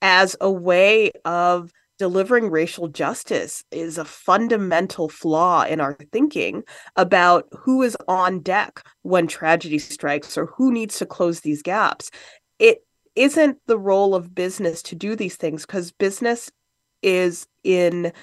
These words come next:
the service of themselves. And so when we put this kind of pressure on Black-owned business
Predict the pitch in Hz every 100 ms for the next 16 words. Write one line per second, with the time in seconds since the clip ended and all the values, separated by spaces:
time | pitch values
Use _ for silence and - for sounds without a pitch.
0 | - _ - 190 - - 180 175 170 -
1 | 175 156 156 156 - 240 202 135 104 -
2 | 185 180 - 190 180 185 190 208 - 277
3 | 233 - 208 185 - 165 160 - 160 151
4 | 151 151 156 151 151 147 147 -